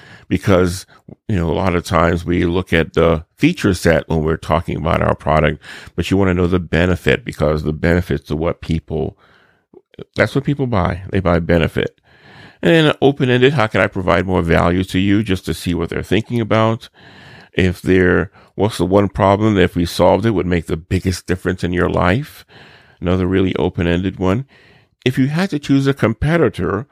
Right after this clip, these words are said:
who would it be and why?" If you're brave enough to ask that question, you might learn a lot about your other competitors and why people might go to them rather than you, and allow you to address and, or shore up any perceived shortfalls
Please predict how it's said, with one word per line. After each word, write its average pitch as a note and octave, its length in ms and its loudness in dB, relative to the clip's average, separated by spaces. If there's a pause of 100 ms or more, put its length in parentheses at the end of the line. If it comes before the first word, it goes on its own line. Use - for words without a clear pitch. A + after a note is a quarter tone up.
(160)
who A#2+ 100 -4
would A2 160 0
it G#2 140 0
be F2+ 100 0
and G#2 160 0
why?" B2+ 420 -2 (560)
If - 140 -8
you're C#3+ 100 6
brave C3 320 2
enough A#2 200 2
to - 120 -2 (140)
ask A#2+ 320 0
that G#2 260 2
question, F3+ 560 0 (320)
you G#2 120 -6
might G2 200 -2
learn G#2+ 220 2
a F2 80 2
lot F#2 260 2
about F2 340 0
your E2+ 280 0
other G2 260 0
competitors D#2 880 -2 (260)
and D#2+ 160 -2
why F2 120 -2
people E2 280 -6
might D#2 220 -4
go F#2+ 140 -4
to D#2 80 -4
them E2 300 0
rather D2 320 -8
than D#2+ 160 0
you, F#2+ 480 2 (460)
and D#2+ 240 2
allow E2 240 2
you E2 160 0
to - 180 -2
address F2 460 0
and, D#2 220 -2
or D#2+ 160 2
shore F2+ 560 0
up F2 180 0
any E2 240 -2
perceived F2 640 -4
shortfalls - 840 -2